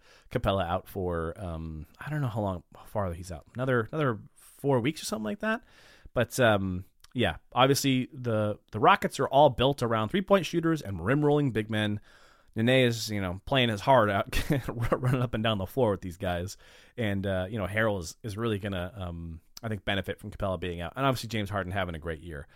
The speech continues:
Uh, Mike D'Antoni making him a point guard, genius. Playing with pace, genius. And, uh, you know, the really home runs to have Eric Gordon and, uh, Ryan Anderson playing so well. Uh, that's actually the subject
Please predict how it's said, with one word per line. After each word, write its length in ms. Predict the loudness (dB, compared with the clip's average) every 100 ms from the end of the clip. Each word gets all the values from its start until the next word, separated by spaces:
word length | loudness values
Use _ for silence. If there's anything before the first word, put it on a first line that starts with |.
| -20 -20 _
Uh, 200 | -2 0
Mike 180 | 2 2
D'Antoni 420 | 2 2 2 2 2
making 280 | 0 0
him 140 | -4 -4
a 40 |
point 240 | 0 0 2
guard, 340 | 4 2 0 _ -14
genius. 720 | -8 -4 -2 -2 -2 -6 -10 -18 -12 0
Playing 180 | 4 4
with 120 | 2
pace, 400 | 2 2 0 -8 -14
genius. 640 | -4 -2 0 0 0 -4 -10 -16 -20 _ -2
And, 340 | -2 0 0
uh, 280 | 0 0 -2 -4
you 80 | -4
know, 80 |
the 280 | -2 -2 -4 -2
really 300 | 2 4 2
home 360 | 4 4 4
runs 380 | 2 2 -2 -8
to 80 | -4
have 240 | -4 -4 -6
Eric 220 | -2 -2 0
Gordon 420 | -2 0 -4 -8
and, 440 | -8 -8 -8 -10 -16 _
uh, 140 | -12 -2
Ryan 200 | 2 2
Anderson 320 | 0 -4 -8
playing 300 | -6 -4 -4
so 200 | -4 -6
well. 360 | -4 -4 -4 -6 _ _ _ -8
Uh, 120 | 2
that's 160 | 2 4
actually 240 | 0 -2
the 80 | -4
subject 420 | -4 0 0